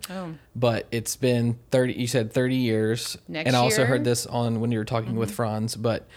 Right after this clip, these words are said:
Speaker 2: uh,
Speaker 1: Shout out to Franz.
Speaker 2: shout out. F-, uh, thirty years for the Redevelopment Alliance, right?
Speaker 1: Thirty years.
Speaker 2: T-, next year.
Speaker 1: So it is, it's thirty years for Mid-City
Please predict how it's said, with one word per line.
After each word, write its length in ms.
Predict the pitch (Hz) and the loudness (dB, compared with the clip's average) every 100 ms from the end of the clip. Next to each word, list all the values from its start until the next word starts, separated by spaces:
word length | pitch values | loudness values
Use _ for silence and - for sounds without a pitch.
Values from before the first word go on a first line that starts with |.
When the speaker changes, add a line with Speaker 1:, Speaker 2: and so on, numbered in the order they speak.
| - - | -20 -14
Speaker 2:
uh, 380 | - 110 107 95 | -2 0 0 -2
Speaker 1:
Shout 200 | - 185 | -2 -6
out 100 | 180 | -6
to 60 | 185 | -10
Franz. 340 | - 180 185 185 - | -14 -14 -14 -18 -10
Speaker 2:
shout 260 | - 104 | -4 -2
out. 240 | 110 117 - _ _ - | -2 -4 -8 _ _ -20
F-, 280 | - - - | -20 -18 -8
uh, 180 | 92 120 | -2 0
thirty 260 | 113 139 143 | 2 2 4
years 260 | 143 139 131 | 6 4 4
for 200 | - 123 | 2 2
the 580 | 123 120 117 113 90 - | 4 2 2 2 -2 -2
Redevelopment 420 | 127 127 120 113 | 0 2 2 2
Alliance, 480 | 101 98 87 - - | -2 -2 -6 -8 -10
right? 300 | 95 110 110 - - - | -6 -4 -4 -10 -20 -2
Speaker 1:
Thirty 220 | 214 269 | 2 4
years. 380 | 269 262 240 240 | 2 2 0 0
Speaker 2:
T-, 40 | |
next 220 | 123 - | -2 -2
year. 220 | - 78 - - - | -4 -4 -6 -14 -12
Speaker 1:
So 800 | - 233 214 202 196 196 190 - - _ | -4 2 4 4 2 0 -4 -8 -14 _
it 160 | 226 | 2
is, 240 | 220 226 202 - _ | 2 2 -2 -12 _
it's 240 | 208 - | -2 -2
thirty 240 | - 254 277 | 2 4 6
years 260 | 247 233 | 4 2
for 120 | - 208 | 0 -2
Mid-City 260 | 202 208 | -2 -4